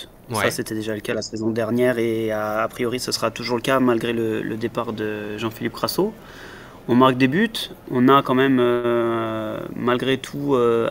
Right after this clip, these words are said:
Speaker 2: un secteur offensif qui est grandement remanié, puisqu'on n'a toujours pas vu Nkunku et c'est fort probable qu'on ne le revoie plus. Et on a J P Crasso qui, qui n'est plus là. Donc, euh, malgré ça, on est, on est efficace offensivement, on marque des buts. Bon, contre l'U N F P, c'est peut-être un peu anecdotique, mais on,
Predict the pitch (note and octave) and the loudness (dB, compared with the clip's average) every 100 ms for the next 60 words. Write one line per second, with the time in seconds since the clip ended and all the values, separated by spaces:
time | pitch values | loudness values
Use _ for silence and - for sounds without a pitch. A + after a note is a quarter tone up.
0 | - A#2 A#2 A2 B2+ C3 A#2+ B2 A#2+ C#3+ | 0 0 2 0 -2 -2 -2 -2 0 -2
1 | - B2 A#2 B2 B2 B2+ B2 A#2+ B2+ E3+ | -2 -2 2 2 4 4 2 4 4 4
2 | F3+ C3+ - C3 A#2+ - B2 B2 B2 A2+ | 2 -4 -2 2 2 2 -2 2 0 2
3 | B2 A#2+ B2 B2+ A#2+ C3+ C3 A#2+ - A2+ | 2 2 2 0 0 0 2 2 0 -2
4 | - A2 - A2+ A2 - A#2 A#2 A2+ A2 | -2 -2 0 0 0 0 2 2 2 0
5 | A#2 A2+ - F#3 G#3+ - - - - A#2+ | 0 -2 0 0 0 -4 -18 -14 2 6
6 | A#2+ B2 B2 A#2+ B2 B2 C3 - B2+ - | 8 8 6 4 2 2 2 4 0 2
7 | D3 C#3+ - A#2 A2+ B2 B2+ B2+ C3+ B2+ | 0 0 -4 -6 -4 0 2 2 2 4
8 | A2 A2+ A2 A2 A2 G#2+ G#2 A2 B2 B2 | 4 0 -2 -2 -2 -2 -2 0 0 2
9 | C3+ B2+ - C#3+ C#3 A#2+ A#2+ B2 - - | 0 0 4 4 6 4 2 0 -4 -16
10 | - - - A#2+ B2 B2+ C#3 B2+ C#3 - | -16 -6 2 6 4 4 2 4 2 2
11 | B2+ B2+ C3 D#3+ F3 D3+ C3 A#2+ B2 B2 | 0 2 6 8 8 8 4 4 0 2
12 | F3 F3+ - A#2 B2 A#2+ A2+ A2 B2 A#2+ | 2 0 -2 2 4 4 2 2 4 6
13 | B2 - C#3 B2+ G#2+ - A#2 A#2+ A2 B2+ | 4 4 2 2 0 -2 -2 0 0 4
14 | B2+ B2 A#2+ B2+ C3+ G#3 G#3 C#3+ C3+ C3 | 6 6 4 2 0 0 -2 0 2 2
15 | B2+ | 0